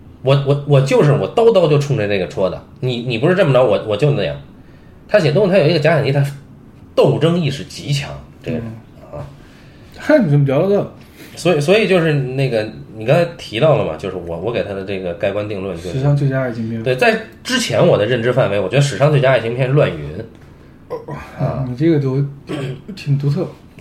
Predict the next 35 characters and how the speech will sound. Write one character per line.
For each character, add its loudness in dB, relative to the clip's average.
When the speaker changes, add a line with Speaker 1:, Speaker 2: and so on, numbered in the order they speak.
Speaker 1:
对， 2
但 4
后 2
来 6
我 4
发 4
现 4
这 -4
个 0
《乱 4
云》， 4
它 -2
毕 0
竟 2
还 -6
是 -2
没 -4
有 0
超 2
越 4
到 0
那 -8
个 -8
我 -8
们 -8
对 -2
于 -2
爱 0
情 4
片 2
的 2
那 -4
个 -8
认 -8
知。 -12